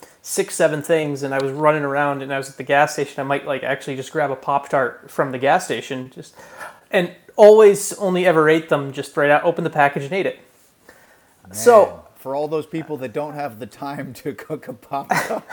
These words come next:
Speaker 1: <laughs> So I never, this,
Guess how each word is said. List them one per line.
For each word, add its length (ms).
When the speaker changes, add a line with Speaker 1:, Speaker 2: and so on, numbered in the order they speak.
Speaker 1:
<laughs> 280
So 520
I 240
never, 680
this, 420